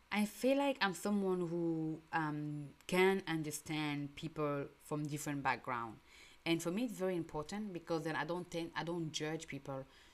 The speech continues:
just by looking at them and by seeing that they come from a different culture or a different background as, I mean, as, as, as m-, myself. I, but I'm curious about them and I want to know who they are. I want to,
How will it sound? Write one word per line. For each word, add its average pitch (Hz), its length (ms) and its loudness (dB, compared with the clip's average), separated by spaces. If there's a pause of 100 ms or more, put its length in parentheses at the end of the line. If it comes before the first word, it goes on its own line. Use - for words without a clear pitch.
(140)
just 160 220 -2
by 135 280 2 (840)
looking 160 320 -2
at 139 140 -2
them 143 260 -2
and 139 140 -6
by 135 180 0
seeing 147 640 -4 (120)
that 143 220 4
they 139 80 -8
come - 160 -6
from 143 180 -6
a - 40 -4
different 139 380 -8 (280)
culture 143 400 -4
or 135 220 -4
a 139 40 -6
different 139 600 -6
background 135 460 0
as, 135 140 -10
I 131 60 -10
mean, 139 200 -10 (100)
as, 143 100 -4 (100)
as, 139 380 -2
as 139 240 -2 (260)
m-, 143 180 -6 (160)
myself. 139 440 -2 (720)
I, 165 240 4 (260)
but 170 340 6
I'm 156 280 -2
curious 190 360 -2
about 123 280 -2
them 110 280 -12 (440)
and 156 100 -2
I 160 60 4
want 196 220 2
to 165 100 -6
know 170 320 0
who 170 80 -4
they 143 220 -4
are. 139 240 0
I 151 80 -2
want 202 280 -4
to, 151 220 -6